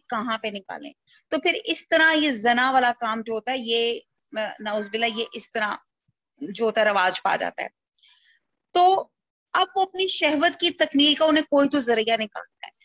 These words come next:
तो लिहाजा कुरान ने ऐसे लोगों के जना के जुर्म को असल बुनियाद करार दिया है। और जहां शादीशुदा मर्द और औरत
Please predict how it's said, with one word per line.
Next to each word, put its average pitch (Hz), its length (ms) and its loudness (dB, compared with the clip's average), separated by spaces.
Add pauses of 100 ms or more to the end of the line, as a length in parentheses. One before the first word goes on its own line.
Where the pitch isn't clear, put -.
(220)
तो 320 80 4
लिहाजा 302 500 2
कुरान 302 480 0
ने 349 120 -2
ऐसे 262 500 -2
लोगों 277 400 0
के 311 200 -4
जना 240 500 -4
के 302 200 -8
जुर्म 262 320 -6
को 320 100 -4
असल 311 680 -6
बुनियाद 240 720 0
करार 202 340 -2
दिया - 240 -10
है। - 140 -10 (720)
और 294 120 0
जहां 359 320 2
शादीशुदा 320 720 0
मर्द 294 340 0
और 330 120 0
औरत 285 340 0